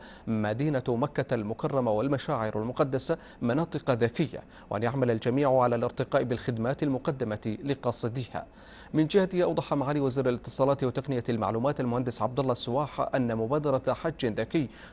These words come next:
تقدم خدمات رقمية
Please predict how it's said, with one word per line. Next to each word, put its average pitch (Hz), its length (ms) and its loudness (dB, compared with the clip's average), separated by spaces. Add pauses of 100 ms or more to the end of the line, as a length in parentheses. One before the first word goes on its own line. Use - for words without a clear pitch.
(100)
تقدم 151 480 2
خدمات 131 500 0
رقمية 139 1120 -2